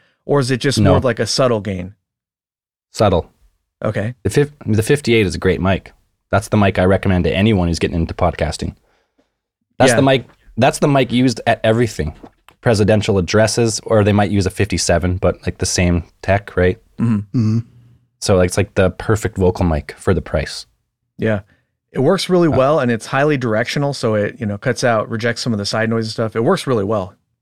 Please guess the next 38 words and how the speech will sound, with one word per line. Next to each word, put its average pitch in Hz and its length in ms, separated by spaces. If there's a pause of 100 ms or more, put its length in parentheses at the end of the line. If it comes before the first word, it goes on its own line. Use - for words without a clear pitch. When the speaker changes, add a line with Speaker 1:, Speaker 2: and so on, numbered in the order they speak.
(440)
Speaker 2:
Yeah, 120 140
if 95 100
you 120 80
want 131 220
to, 117 320 (160)
I 117 80
mean, 117 160
S 123 160
M 123 80
seven 110 260
B 120 240
is, 104 100
like, 98 140 (520)
you 101 60
can 101 60
get 98 120
a 101 40
little 104 200
closer 113 440
and 101 100
you 95 60
get 98 120
a - 20
little 98 140
more 95 220
radio 92 640 (840)
sound, 87 340
right? 98 240 (100)
It's - 120
got - 100
Speaker 1:
Mm-hmm. 117 80
Speaker 2:
a - 60
little 87 120
natural 87 380
boost 92 420
in 92 60
the 87 60
mid, 90 260